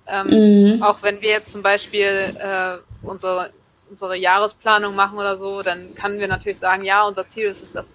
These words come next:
Speaker 1: Tales and Tales ein ganz tolles Unternehmen wird, so. Und dann denkt man, na ja,
Speaker 2: Mhm.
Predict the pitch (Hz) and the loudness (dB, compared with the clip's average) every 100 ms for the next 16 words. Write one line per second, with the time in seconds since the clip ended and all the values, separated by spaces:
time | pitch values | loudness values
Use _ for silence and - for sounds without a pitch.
0 | _ 196 185 185 - 202 135 180 185 185 | _ -8 -8 -16 -10 -8 -8 -8 -8 -8
1 | - 202 190 - 185 180 185 185 180 - | -6 -6 -6 -10 -10 -10 -10 -14 -12 -14
2 | - - 65 - - - _ _ - 202 | -12 -16 -18 -18 -20 -20 _ _ 0 4
3 | 190 185 196 220 | 4 2 0 -4